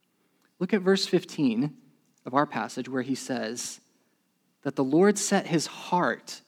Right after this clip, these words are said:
in love on your fathers and chose their offspring after them, you above all people as you are to this day. "I have set my affection on you. I have chosen you," God says.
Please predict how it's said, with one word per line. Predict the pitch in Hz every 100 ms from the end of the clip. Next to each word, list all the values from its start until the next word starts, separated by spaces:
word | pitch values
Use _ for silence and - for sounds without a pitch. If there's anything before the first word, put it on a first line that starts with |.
| -
in | 156 135 127
love | 139 170 87 82 - -
on | 139
your | 131
fathers | 123 143 139 127 120 -
and | 135 131
chose | - - 170 220 214
their | 214 143
offspring | 151 - - 143
after | 131 131
them, | 131 123 - - _
you | - 127 190 254
above | 190 180 160
all | 143
people | 151 131 127 120
as | 117
you | 143 156
are | 143
to | -
this | 127 123
day. | 123 113 - - - _ _
"I | 175 240
have | 233 156
set | - - 202 185
my | 160 147
affection | 131 - - - - 151
on | 123 123
you. | 123 - - - _ _ _ _
I | - 247
have | 214
chosen | - - 175 220 285 170 127
you," | 113 - - - _ _ _ -
God | 131 117
says. | - - - - -